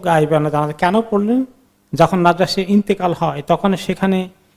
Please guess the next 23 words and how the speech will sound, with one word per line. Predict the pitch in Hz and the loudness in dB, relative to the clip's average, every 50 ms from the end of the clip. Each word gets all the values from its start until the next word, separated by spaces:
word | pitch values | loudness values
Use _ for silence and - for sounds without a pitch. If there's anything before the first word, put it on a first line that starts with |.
| _ _ - | _ _ -2
যে | 139 156 | -2 -2
সমস্ত | - - 202 196 180 - 185 | 0 0 0 -2 0 0 0
মুসলিমগণ | 160 165 170 - - 190 180 170 160 151 170 170 165 | 0 0 0 -2 -2 -2 -2 -2 -2 -2 0 0 2
মক্কা | 156 160 160 156 - - 160 | 2 0 0 0 -2 -6 -6
থেকে | - 180 160 165 - | -4 -6 -6 -6 -6
হিজরত | 160 160 156 160 151 - - | -6 -4 -4 -6 -6 -6 -6
করে | 170 156 156 | -6 -4 -4
গিয়েছিলেন, | 147 147 156 165 170 - - 202 190 151 143 160 - _ _ _ _ _ _ _ _ | -4 -6 -6 -6 -2 -2 -2 -2 -2 -2 -6 -10 -14 _ _ _ _ _ _ _ _
ওনারা | 160 156 156 170 165 175 170 - - - - | 2 4 6 6 6 4 2 0 -4 -4 0
already | 185 175 151 135 165 196 208 220 | 0 2 2 2 0 0 0 0
ইতিমধ্যেই | 202 160 165 175 165 160 - 160 147 143 143 135 135 156 160 151 143 143 143 _ _ _ _ _ - 147 | -2 -2 -4 -4 -6 -4 -2 -2 -2 -2 -2 -4 -4 -4 -4 -4 -6 -8 -12 _ _ _ _ _ -4 -2
মদিনায় | 156 151 139 156 147 151 147 139 - - - | 0 0 2 2 0 0 0 -2 -4 -4 0
চলে | - 202 220 220 | 0 2 4 4
এসেছেন। | 202 165 - - 151 - - 151 147 165 185 - _ _ _ _ _ _ | 2 0 -2 -8 -10 -10 -8 -8 -8 -10 -10 -16 _ _ _ _ _ _
সেখানে | - - 160 - 180 175 175 | -4 -2 0 2 2 4 4
ওনার | 165 165 170 170 151 | 4 4 4 2 2
জানাজা | 143 160 156 156 160 156 160 | 2 0 2 2 2 0 -2
করার | - - - 151 151 156 175 190 | -4 -4 -4 0 2 2 2 2
মতো | 208 214 208 208 202 | 2 0 -2 -2 -4
মুসলিম | 175 175 160 - - 170 156 | -4 -4 -4 -6 -6 -6 -6
ছিল | - - 160 151 156 | -6 -4 -4 -2 -2
না | 156 156 151 | 0 0 0
বিধায় | 143 160 156 165 165 147 | 0 0 2 2 2 2